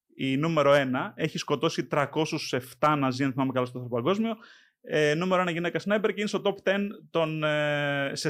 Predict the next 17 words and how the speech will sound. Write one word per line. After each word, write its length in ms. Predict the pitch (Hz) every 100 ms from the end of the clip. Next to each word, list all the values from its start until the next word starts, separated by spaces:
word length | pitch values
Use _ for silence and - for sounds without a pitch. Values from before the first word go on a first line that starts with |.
| 147
sniper 300 | 165 175 175
kills, 340 | 151 - 165 151
δηλαδή 380 | 151 147 160 156
παγκοσμίως 500 | 143 135 131 165 170
είναι 100 | 160
νούμερο 260 | 165 160
εφτά, 240 | 139 - 147
αν 120 | 143
θυμάμαι, 280 | 143 139 135
στον 160 | 143
κόσμο. 360 | 127 127 113 107 - - _
Ε, 280 | - 139 135
είχε 200 | 170 185
ζήσει 220 | 156 180
το 60 | 170
δεύτερο 240 | 151 160
παγκόσμιο, 680 | 139 131 156 185 226 240 220